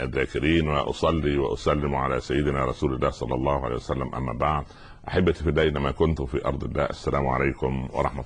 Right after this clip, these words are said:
الله تعالى وبركاته. هذه حلقة جديدة ولقاء متجدد في برنامجكم الأسبوعي في مثل هذا الموعد من هذا ال-، اليوم في البيوت الآمنة. أدعو الله عز وجل أن يؤمن بيوتنا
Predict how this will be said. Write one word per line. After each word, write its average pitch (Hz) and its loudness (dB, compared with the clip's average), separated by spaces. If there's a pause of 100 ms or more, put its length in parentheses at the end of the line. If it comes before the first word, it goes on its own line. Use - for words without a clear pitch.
الله 73 2
تعالى 67 -2
وبركاته. 65 0 (420)
هذه 87 4
حلقة 87 2
جديدة 87 2
ولقاء 76 2
متجدد 78 2 (420)
في 76 2
برنامجكم 76 2
الأسبوعي 71 0
في 65 -6
مثل 65 -2
هذا 71 2
الموعد 67 0
من 60 -6
هذا 60 -2
ال-، 57 -4
اليوم 85 2 (440)
في 76 4
البيوت 73 2
الآمنة. 71 2
أدعو 76 2
الله 82 4
عز 80 2
وجل 87 4
أن 85 2
يؤمن 85 2
بيوتنا 87 2